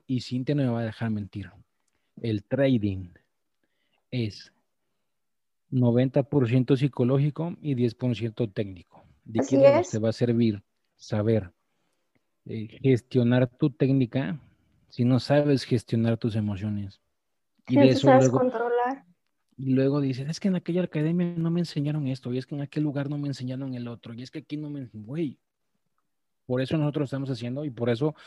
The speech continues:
Speaker 1: se vienen cosas, ahora sí se vienen cosas chingonas en M T C en las cuales vamos a empezar a tener más, más cuestiones de, de, de crecimiento de trader, del crecimiento de ustedes, del crecimiento de nosotros, para que en este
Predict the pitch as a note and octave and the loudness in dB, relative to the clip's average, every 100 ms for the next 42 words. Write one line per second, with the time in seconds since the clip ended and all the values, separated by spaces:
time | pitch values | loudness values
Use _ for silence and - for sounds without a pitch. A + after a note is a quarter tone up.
0 | - - _ _ - - A#2+ C3+ D3+ - | -20 -20 _ _ -8 0 2 4 2 0
1 | C3 C#3+ C3+ A#2+ C3 C3 C3+ C#3+ C3 C3+ | -4 -2 0 0 -2 -2 -2 -2 -2 -2
2 | - A#2 B2 A#2+ A#2+ B2 A#2+ A2+ A#2 B2 | -2 -2 -2 -2 -2 -2 -2 -6 -6 -8
3 | A#2 - A2 B2 - - _ - A#2+ D3 | -8 -8 -6 -6 -10 -20 _ -8 -4 -2
4 | E3+ C#3 B2 A2+ B2+ C3 A#2+ A#2 B2 B2 | -2 -4 -6 -6 -4 -4 -4 -2 0 0
5 | B2+ A#2 A#2+ C3+ - C3+ B2+ - C#3 - | -2 -6 -10 -12 -6 -4 -4 -4 -8 -2
6 | A#2+ C3 B2+ A2 G2+ F2+ - A2+ G#2+ G2+ | -2 -2 -4 -6 -8 -12 -14 -8 -8 -8
7 | G2+ G2+ G2+ _ G#2+ A2+ - A#2 G#2+ A#2+ | -12 -16 -20 _ -10 -8 -6 -6 -2 -2
8 | A#2 A#2 D3 C3+ - G#2 G2+ A#2 D#3 - | -2 -2 -2 -2 -4 -8 -10 -10 -12 -16
9 | _ _ _ A#2+ A2 - A2 A#2 B2+ E3 | _ _ _ -6 -4 -4 -4 0 2 0
10 | G3 B2 - C3+ D3+ C3 A2 A2 G#2+ B2 | -2 -4 -4 -4 0 -2 -2 -6 -6 -8
11 | C3+ C3+ A2+ G#2+ - E3 _ _ _ _ | -6 -8 -8 -10 -12 -16 _ _ _ _
12 | _ _ D3 C#3+ - D#3 F3 F#3+ | _ _ -6 -4 -2 -2 -2 -4